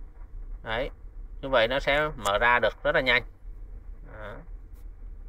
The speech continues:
Rồi, mến chào tất cả, ừ, quý vị cùng các bạn và quý khách hàng, à, gần xa. Chúc quý vị, à, luôn thành công và đạt được nhiều điều may mắn, à, trong cuộc sống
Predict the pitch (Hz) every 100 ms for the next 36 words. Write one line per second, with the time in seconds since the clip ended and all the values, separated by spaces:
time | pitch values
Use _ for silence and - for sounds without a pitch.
0 | - - - - - - - 123 135 127
1 | 110 131 175 143 127 131 - 104 92 90
2 | - - - 110 104 104 - - - -
3 | - - 151 165 127 113 - 113 127 135
4 | 107 104 - - 107 107 131 - - 123
5 | 110 - - - 107 107 107 127 131 -
6 | 143 - 135 110 98 85 - 101 120 123
7 | - 104 117 120 - - - - - -
8 | - - - 110 107 104 101 104 104 104
9 | 107 110 107 110 107 120 127 131 151 -
10 | - - - 110 110 - - - - -
11 | - - - 117 104 - 127 127